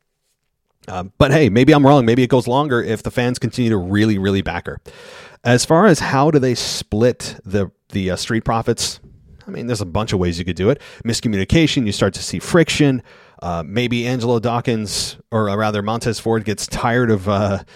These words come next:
of Dawkins saying, "Yeah," and, you know, all that nonsense. Uh, but I doubt it.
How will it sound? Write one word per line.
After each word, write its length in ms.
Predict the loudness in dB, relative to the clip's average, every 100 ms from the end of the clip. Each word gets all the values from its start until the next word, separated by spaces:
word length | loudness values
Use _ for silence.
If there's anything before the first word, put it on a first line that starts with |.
| -20 -20 -12
of 120 | -6
Dawkins 640 | -2 -2 0 0 -2 -6 -8 -4
saying, 320 | -2 -2 -4
"Yeah," 1500 | -6 0 2 4 4 4 4 4 2 2 2 2 2 0 0
and, 340 | -6 -8 -10
you 60 | -8
know, 80 | -4
all 100 | -2
that 180 | -2 -4
nonsense. 560 | -6 -4 -6 -8 -14 _ _
Uh, 120 | -20 -20 _ _ -10
but 120 | -8
I 80 | -8
doubt 220 | -6
it. 100 | -6